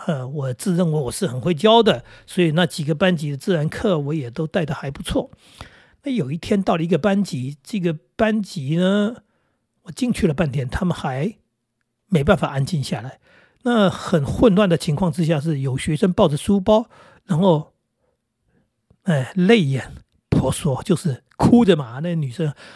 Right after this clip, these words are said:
能够哭着，然后抱着书包到底干什么？你是要，要，要回家吗？你，你是在干什么？哦，他们在换座位。换座位为什么要哭？为什么换座位不能赶快换完呢？也就是那个上课了半天，他们混乱了半天，还没，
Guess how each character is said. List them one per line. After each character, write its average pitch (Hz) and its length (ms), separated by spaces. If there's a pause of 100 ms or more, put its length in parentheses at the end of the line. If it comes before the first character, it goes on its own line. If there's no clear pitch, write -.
(260)
能 165 100
够 202 100
哭 202 400
着， 190 220 (320)
然 190 140
后 220 80
抱 247 160
着 202 80
书 226 160
包 240 100
到 247 100
底 214 80
干 214 140
什 180 100
么？ 180 60
你 180 180
是 196 140
要， 226 240
要， 226 180
要 214 120
回 180 200
家 190 200
吗？ 202 180
你， 165 220
你 165 120
是 165 60
在 208 80
干 175 140
什 143 80
么？ 131 100 (200)
哦， 170 60
他 156 80
们 175 60
在 180 100
换 185 300
座 175 220
位。 175 240 (300)
换 208 280
座 262 200
位 226 100
为 220 120
什 170 80
么 190 60
要 214 100
哭？ 214 220
为 240 100
什 185 120
么 180 100
换 220 160
座 208 180
位 196 280 (180)
不 - 80
能 190 140
赶 156 120
快 185 140
换 180 260
完 131 200
呢？ 151 80 (300)
也 156 100
就 196 120
是 180 100
那 196 120
个 160 160 (100)
上 196 280
课 208 120
了 170 80
半 165 240
天， 180 220
他 170 140
们 165 100
混 170 240
乱 180 140
了 156 40
半 165 160
天， 160 140
还 - 140
没， 160 140